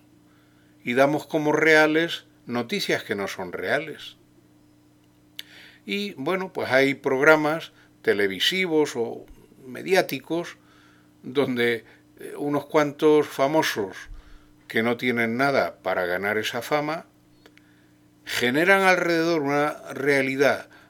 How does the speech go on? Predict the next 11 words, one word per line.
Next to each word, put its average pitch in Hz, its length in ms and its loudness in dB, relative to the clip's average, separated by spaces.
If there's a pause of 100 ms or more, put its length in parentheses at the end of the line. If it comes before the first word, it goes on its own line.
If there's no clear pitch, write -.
(100)
de 101 280 2
odios, 113 720 2 (360)
de 101 80 -4
secretos, 113 880 0 (320)
de 107 320 -4
sucesos, 110 680 0
de 110 80 2
acontecimientos 123 1040 -4 (340)
que - 120 -8
son 120 220 -4
auténticas 123 680 -4